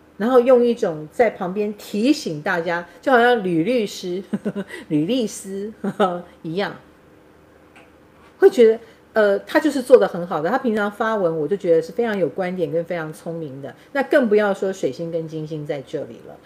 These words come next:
水星、金星在九宫，就会让他更像一个看得很清楚的人，哈。那可是这是一种能量哦。双-，呃，天平的看得很清楚的这件事情，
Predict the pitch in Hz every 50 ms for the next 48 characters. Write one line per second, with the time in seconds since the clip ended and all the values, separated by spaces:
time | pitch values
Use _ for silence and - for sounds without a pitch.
0 | - - - - - 208 247 254 254 262 254 262 247 240 247 233 208 - - 165
1 | 151 - 190 190 185 214 208 208 190 196 196 185 196 190 175 - 262 254 220 -
2 | 247 214 190 175 170 165 165 - 180 165 156 156 147 143 139 139 - - 285 226
3 | 214 214 180 147 - - 277 294 311 - 175 147 156 147 143 139 135 127 127 127
4 | 135 151 165 - - 170 151 143 - - - - - - _ - 247 233 226 214
5 | 196 - - - _ _ _ _ _ _ _ _ _ _ _ _ _ _ _ _
6 | _ - 240 220 214 - 330 294 208 - - - - _ _ _ - 247 240 247
7 | 233 214 220 208 196 156 147 151 147 147 165 185 175 160 156 151 147 147 156 -
8 | _ _ _ _ _ _ _ _ - _ _ - - - - 285 262 - 208 190
9 | 180 175 170 - 320 311 311 302 302 208 196 202 208 185 180 - - 285 240 220
10 | 208 196 196 160 156 - - 269 285 269 - 175 160 156 160 - 202 190 202 190
11 | 180 170 - 208 175 - - 165 143 147